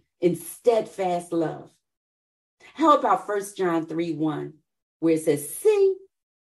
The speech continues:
what kind of love the Father has given to us, that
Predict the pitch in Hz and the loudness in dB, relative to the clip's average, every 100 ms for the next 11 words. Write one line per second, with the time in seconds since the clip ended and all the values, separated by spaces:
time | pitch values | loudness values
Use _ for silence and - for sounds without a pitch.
0 | _ - - - - 233 175 147 185 190 | _ 0 0 2 -2 0 0 -2 0 2
1 | 190 - 135 - 196 180 175 156 - 175 | 2 -2 -6 0 0 0 -2 -4 -2 -2
2 | 165 175 - 190 180 175 - _ - 170 | -2 -6 -8 -6 -4 -4 -8 _ 0 0